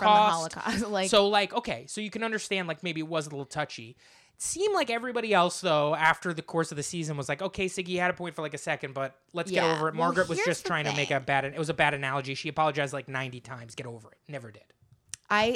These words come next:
Speaker 2: I think she, from that moment on and even before then,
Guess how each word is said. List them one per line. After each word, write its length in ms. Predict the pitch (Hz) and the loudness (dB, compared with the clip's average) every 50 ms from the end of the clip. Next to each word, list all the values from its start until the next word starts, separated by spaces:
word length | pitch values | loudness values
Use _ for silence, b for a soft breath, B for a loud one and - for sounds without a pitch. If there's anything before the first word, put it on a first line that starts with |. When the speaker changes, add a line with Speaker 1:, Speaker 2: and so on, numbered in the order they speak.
| - - | 0 0
Speaker 2:
I 100 | 214 220 | -2 0
think 200 | - 247 240 233 | 0 -2 -2 -2
she, 380 | - - 247 220 214 202 196 - - - - | -2 -2 0 0 0 -2 -4 -6 -10 -16 -8
from 260 | - 233 214 208 196 | -6 -4 -4 0 4
that 260 | 190 185 185 190 180 | 6 6 6 6 4
moment 300 | 220 214 208 202 190 180 | 0 -2 -4 -2 -2 0
on 240 | 165 170 180 185 185 | 0 0 0 0 0
and 140 | 175 170 - | -2 -4 -4
even 220 | 196 190 190 180 | -4 -4 -2 -2
before 360 | 160 160 151 - 160 156 156 156 | -2 -4 -4 -2 0 0 0 0
then, 360 | 147 127 127 - 156 113 | -2 -4 -4 -6 -8 -12